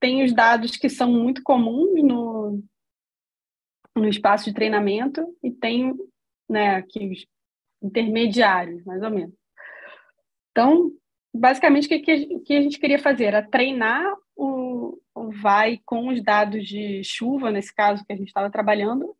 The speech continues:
e depois fazer o sampling do, desse espaço latente e descobrir o que eventos são considerados comuns, raros, e, e, e aí eu posso falar, "Ah, agora eu vou gerar só eventos mais raros."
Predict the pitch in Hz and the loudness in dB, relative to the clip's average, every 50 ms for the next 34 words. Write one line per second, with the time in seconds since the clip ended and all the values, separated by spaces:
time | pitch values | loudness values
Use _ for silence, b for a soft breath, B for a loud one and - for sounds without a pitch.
0 | _ 277 247 294 285 294 - 269 277 - - 311 294 240 262 285 302 - - - | _ 0 2 2 2 4 2 2 2 2 2 2 4 4 2 0 0 -2 -6 -6
1 | - - 233 254 311 370 370 - 359 359 403 415 403 339 269 240 254 254 254 247 | -4 -4 -2 0 0 -2 -2 -4 -6 -4 -4 -4 -4 -6 -4 -4 -4 -2 -2 -2
2 | 240 240 233 220 214 208 - _ _ - 214 208 214 226 226 226 - - - - | 0 0 0 -2 -4 -6 -12 _ _ -14 -8 -2 0 0 0 0 -4 -8 -2 0
3 | 233 220 220 - - 220 220 220 - - 220 226 277 320 320 - - 349 - - | 0 0 2 2 2 2 2 0 0 -2 0 2 4 4 2 2 -2 -6 -4 -6
4 | 254 247 - - - - 311 247 254 247 254 277 311 320 302 b b b b b | -6 -6 -6 -2 0 2 2 4 4 4 4 2 0 0 -2 b b b b b
5 | b b b b b b _ _ _ _ _ _ _ _ _ _ _ _ - _ | b b b b b b _ _ _ _ _ _ _ _ _ _ _ _ -20 _
6 | _ _ _ 262 - - - - 302 330 392 427 311 - 302 285 294 311 320 320 | _ _ _ -6 -6 -6 -2 2 4 4 4 4 2 2 4 4 6 6 4 4
7 | 330 320 302 - - 294 277 277 277 277 269 269 277 269 262 - 277 254 233 226 | 2 0 -2 0 0 2 2 2 2 0 0 0 -2 -2 -2 0 0 2 4 4
8 | 220 220 220 - - - 277 254 240 220 220 247 285 339 370 - - 269 226 233 | 2 2 0 -6 -6 -4 -2 -2 -2 -2 -4 -2 0 0 0 0 2 2 2 4
9 | 240 240 240 240 226 208 202 214 214 214 208 196 196 196 - - - _ _ _ | 4 2 2 0 -4 -8 -8 -10 -8 -8 -8 -8 -10 -10 -14 -16 -20 _ _ _
10 | - 202 196 196 196 190 - 185 185 190 190 - _ _ _ _ _ _ _ _ | -14 -12 -10 -8 -8 -8 -10 -10 -12 -14 -16 -18 _ _ _ _ _ _ _ _
11 | _ _ _ _ _ - 247 240 240 233 254 285 285 285 - 285 302 302 - 302 | _ _ _ _ _ 0 2 4 4 4 4 2 2 4 2 2 2 0 -4 -8
12 | - - 311 277 254 233 233 - - 294 285 269 262 247 262 269 277 294 277 294 | -2 0 2 2 2 2 0 -2 0 2 2 2 2 2 0 0 0 0 0 -2
13 | 294 294 294 262 262 269 269 - - - 285 269 302 339 - - 311 294 262 285 | 0 0 2 2 2 2 0 -2 -6 -2 0 0 0 0 -2 -2 -4 -2 -2 -4
14 | 294 320 320 330 277 269 247 247 302 311 - 269 254 233 214 208 190 175 - | -4 -6 -6 -8 -8 -8 -6 -6 -8 -8 -4 -2 -2 -2 -2 -2 -6 -10 -16